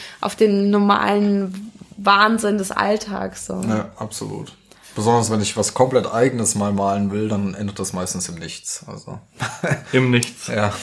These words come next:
Speaker 3: Also du brauchst dann schon so
Speaker 2: Ja, also es hilft mir schon viel, wenn ich da so ein bisschen so einen Rahmen kriege, so wie ich das halt vom Studioalltag halt auch hab, ne? Oder eben die Bestätigung von der Person, die mir ihren Wunsch nennt, so, okay, genau so gefällt's mir,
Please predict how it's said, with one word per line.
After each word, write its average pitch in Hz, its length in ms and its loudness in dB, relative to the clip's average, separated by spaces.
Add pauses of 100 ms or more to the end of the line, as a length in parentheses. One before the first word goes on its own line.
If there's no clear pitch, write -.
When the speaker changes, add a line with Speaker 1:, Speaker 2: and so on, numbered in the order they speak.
(480)
Speaker 3:
Also 127 200 4
du 123 80 4
brauchst 120 320 4
dann 113 120 0
schon 117 280 0
so 110 340 0 (300)
Speaker 2:
Ja, 123 140 6
also 135 180 2
es 117 80 2
hilft 151 240 2
mir 135 80 2
schon 131 200 0
viel, 139 240 0
wenn 117 120 0
ich 113 80 -2
da 117 100 0
so 110 80 -4
ein 110 120 -4
bisschen 143 360 2
so 120 80 -2
einen 117 120 0
Rahmen 113 460 2
kriege, 135 360 0
so 113 200 -2
wie 113 60 -2
ich 110 100 -2
das - 140 -4
halt 107 140 0
vom 110 100 -2
Studioalltag 120 720 0
halt 107 140 -2
auch 104 180 -2
hab, 107 220 0
ne? 110 300 -2
Oder 107 440 4
eben 113 160 -2
die 110 80 0
Bestätigung 117 640 0
von 117 140 0
der 107 120 8
Person, 110 440 2
die 107 100 0
mir 107 140 2
ihren 107 240 0
Wunsch 104 280 0
nennt, 120 300 2
so, 117 220 4
okay, 107 240 0
genau 104 240 0
so 107 160 2
gefällt's 113 400 0
mir, 131 220 0